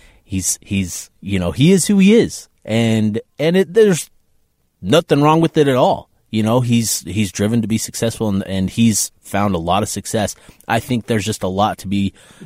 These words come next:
excited about and optimistic about with Morgan Scalley potentially taking over as head coach when you're talking about his impact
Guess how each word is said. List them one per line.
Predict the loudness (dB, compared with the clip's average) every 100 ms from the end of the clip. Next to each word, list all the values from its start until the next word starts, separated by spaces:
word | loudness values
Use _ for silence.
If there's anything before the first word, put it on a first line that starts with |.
| -8
excited | -4 0 0 0 0
about | 2 2 0
and | -2
optimistic | -4 -2 0 0 -2 -4
about | -2 -2 -4 _ _
with | -2 0
Morgan | 0 0 -2 -6
Scalley | -6 -4 -2 -2 -4 -8 -12 -2
potentially | -2 0 0 0 2 0 0
taking | -2 -2 0
over | 0 0
as | -2 -2
head | -6 -4
coach | -2 -2 -4 -14 _ 0
when | 2
you're | 2 0
talking | -2 -2 -2 -4
about | 0 0 0 -4 -14
his | -2 2 2
impact | 0 -4 -4 -4 -6